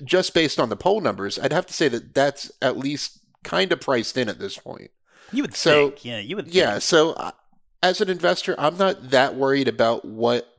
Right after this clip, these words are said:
Speaker 1: the effects of a Democratic presidency would do to the banks, just because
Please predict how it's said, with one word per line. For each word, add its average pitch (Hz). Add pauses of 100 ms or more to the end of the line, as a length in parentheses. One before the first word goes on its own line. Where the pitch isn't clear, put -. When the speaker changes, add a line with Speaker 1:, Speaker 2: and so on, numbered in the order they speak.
Speaker 1:
the 120
effects 113
of 117
a 101
Democratic 110
presidency 120
would 107
do 107 (460)
to 135
the 113
banks, 120
just -
because 117